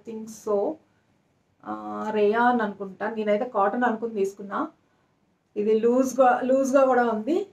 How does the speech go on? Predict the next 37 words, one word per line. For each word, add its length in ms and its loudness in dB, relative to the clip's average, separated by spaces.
And 220 -4
ఈ 80 -4
బతిక్ 480 -2
ప్రింట్స్ 280 -4
ఎన్ని 480 2
ఉన్నా 220 4
సరే 340 6
మనకి 240 4
ఇంకా 300 4
ఇంకా 260 2
కొనుక్కోవాలనిపిస్తుంది 880 0
కదా. 160 2
ఈ 40 -2
కలర్ 340 0
కాంబినేషన్ 500 0
అయితే 160 0
నాకు 180 0
చాలా 220 2
సూపర్గా 560 0
నచ్చింది. 400 -6
And 200 2
also 320 0
ఈ 120 -2
కుర్తీస్ 420 -2
అన్నీ 260 0
కూడా 240 0
ఈ 120 -4
కట్ 300 -2
ఉన్న 160 0
కుర్తీస్ 440 -4
అనమాట 380 0
ఇప్పుడు. 440 0
So 300 8
దీన్ని 340 0
మనం 560 0
పేరప్ 540 2
చేయాలనుకుంటే 680 2